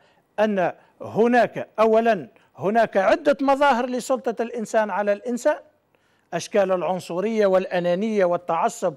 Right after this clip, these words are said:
والإقصاء والمركزية العرقية أو الثقافية. فيمكن أن نفهم هذه السلطة في سياق مكتسباتنا من، يعني، دراستنا للبرنامج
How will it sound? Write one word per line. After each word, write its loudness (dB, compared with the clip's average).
والإقصاء 0
والمركزية -4
العرقية -2
أو 0
الثقافية. -6
فيمكن 2
أن 0
نفهم 0
هذه 2
السلطة 0
في -2
سياق 0
مكتسباتنا 0
من، -6
يعني، -4
دراستنا -2
للبرنامج -2